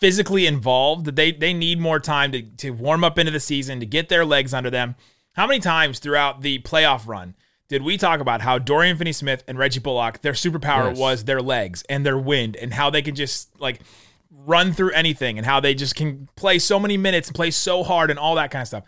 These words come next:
Speaker 1: That takes a little time to work into. I don't know if you can work yourself into that and be ready right away, right away for the season to start. Like, I just don't think that
Speaker 2: Well
Speaker 1: happens. There's a certain level of athlete and athleticism you have to get to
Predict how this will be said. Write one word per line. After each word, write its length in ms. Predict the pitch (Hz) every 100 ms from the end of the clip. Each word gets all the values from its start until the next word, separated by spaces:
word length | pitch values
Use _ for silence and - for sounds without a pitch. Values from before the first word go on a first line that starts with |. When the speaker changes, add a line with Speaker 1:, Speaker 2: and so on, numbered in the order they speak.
| _ -
Speaker 1:
That 160 | 190
takes 180 | 240 240
a 40 | 247
little 160 | 220
time 260 | 190 180 165
to 60 |
work 220 | 143 131 139
into. 400 | 131 107 85 - _ _ _
I 80 | 185
don't 80 | 233
know 100 | 233
if 100 | 208
you 80 | 196
can 200 | 180 135
work 280 | 156 180 185
yourself 380 | 160 165 147 -
into 220 | 151 165
that 340 | 165 175 - _ _ _ _ _ -
and 360 | 147 147 139 123 _
be 140 | 147 165
ready 300 | 147 156 165
right 280 | 151 156 180
away, 380 | 147 120 117 - - - -
right 240 | 175 226
away 280 | 180 123 95 -
for 100 | 165
the 80 | 151
season 320 | 170 147 131
to 80 | 107
start. 320 | - 85 -
Like, 80 | 131
I 80 | 165
just 100 | 175
don't 100 | 202
think 120 | 208
that 100 | 170
Speaker 2:
Well 80 | 131
Speaker 1:
happens. 360 | 175 214 117 104
There's 160 | 147
a 40 | 156
certain 340 | 220 226 185
level 260 | 170 175 160
of 120 | -
athlete 400 | 139 156 170 165 139
and 100 | 135
athleticism 560 | 120 143 160 151 135 127
you 60 |
have 100 | 131
to 80 | 123
get 260 | 107 160 151
to 300 | 135 113